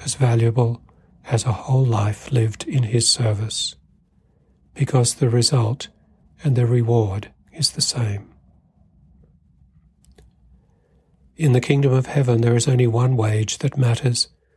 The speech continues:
and that's eternal life with God in heaven.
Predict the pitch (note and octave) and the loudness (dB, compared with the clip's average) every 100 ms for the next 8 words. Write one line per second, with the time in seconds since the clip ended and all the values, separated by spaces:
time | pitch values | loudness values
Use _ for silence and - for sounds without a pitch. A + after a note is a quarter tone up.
0 | _ _ _ _ - A2+ A2+ - B2+ - | _ _ _ _ -4 0 0 -2 -4 0
1 | A#2 A#2 A2 A2 A2+ - C3 - A2+ G#2 | 2 2 2 0 -2 -2 -2 0 -2 0
2 | G#2+ A2+ G#2 A#2 A#2 G#2 | 0 -2 -2 -4 -4 -8